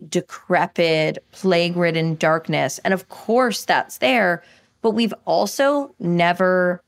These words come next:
really seen things that were just about domestic life at that time.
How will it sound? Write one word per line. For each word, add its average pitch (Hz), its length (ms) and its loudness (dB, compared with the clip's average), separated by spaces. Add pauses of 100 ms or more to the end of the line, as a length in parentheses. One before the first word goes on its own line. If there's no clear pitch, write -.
(140)
really 185 400 2
seen 175 380 -4
things 180 260 -2
that - 140 -2
were 156 80 -6
just - 400 -2
about 127 560 0
domestic 156 560 -2
life - 340 -2 (120)
at 240 120 -6
that 269 200 0
time. 269 440 0